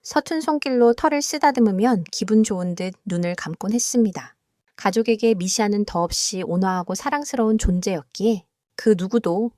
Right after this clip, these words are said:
이 작은 개 안에 잠들어 있는 고대의 전사와 같은 본능을 상상조차 하지 못했습니다.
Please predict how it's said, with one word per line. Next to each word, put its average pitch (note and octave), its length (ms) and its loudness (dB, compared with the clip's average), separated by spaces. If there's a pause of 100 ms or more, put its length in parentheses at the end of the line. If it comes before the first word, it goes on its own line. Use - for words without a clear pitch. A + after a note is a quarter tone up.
이 G3+ 120 0
작은 G#3+ 440 2
개 G#3 120 0
안에 E3+ 380 -4
잠들어 F3 480 -2
있는 D#3+ 340 -4
고대의 E3+ 460 -4
전사와 F#3 480 -2
같은 F3+ 380 -6
본능을 G3 500 0
상상조차 B3+ 640 -4
하지 F#3 180 -6
못했습니다. C#3 840 -6